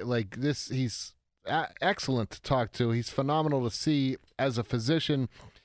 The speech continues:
He, you have offices in different places, con-, in Bridgeville, Connellsville, Greensburg, and Washington. The number, if you want to see Doctor Gandhi, is seven two four, six oh three, three five six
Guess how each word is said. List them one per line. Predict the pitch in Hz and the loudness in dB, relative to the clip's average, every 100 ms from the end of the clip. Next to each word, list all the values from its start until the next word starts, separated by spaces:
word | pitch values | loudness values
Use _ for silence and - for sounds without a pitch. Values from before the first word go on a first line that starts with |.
| _ _ | _ _
He, | - 143 135 147 | 2 2 4 0
you | 143 151 | 2 4
have | 147 | 4
offices | 151 156 131 147 120 | 4 2 2 0 0
in | 120 | 2
different | 151 - 123 | 0 2 -2
places, | - 143 127 120 107 | 2 2 2 0 -2
con-, | - 131 | -2 -2
in | 117 110 | -2 -2
Bridgeville, | 113 165 127 147 143 135 - - _ _ - | 2 2 2 2 4 2 -2 -20 _ _ 0
Connellsville, | 160 151 139 110 131 127 123 | 2 4 2 2 2 4 2
Greensburg, | 101 131 143 104 127 127 | 2 2 2 2 2 2
and | 110 104 | 2 2
Washington. | 123 131 - 117 - 123 113 | 2 2 2 -2 0 0 2
The | 107 | 0
number, | 110 127 151 170 131 117 | 2 2 2 4 2 2
if | - | 0
you | 135 | 0
want | 135 131 135 113 | 2 2 0 -4
to | - 127 117 - - - _ | -2 0 0 -4 -12 -20 _
see | - 151 139 | 0 2 4
Doctor | 135 123 117 | 2 2 2
Gandhi, | 127 135 123 123 107 | 2 2 4 2 2
is | 110 | -2
seven | - - 165 160 | 0 0 2 0
two | - 156 143 | 2 0 0
four, | - 110 98 104 - - _ _ - | 0 0 2 -2 -4 -20 _ _ -8
six | - 175 - 170 | 0 0 2 2
oh | 147 | 4
three, | 139 - 139 117 98 98 - _ _ _ _ | 2 2 2 2 0 -4 -8 _ _ _ _
three | - 139 151 | -4 0 2
five | - - 131 120 117 101 | 2 2 4 4 2 -2
six | - - 143 - - | -6 -2 -2 -2 -10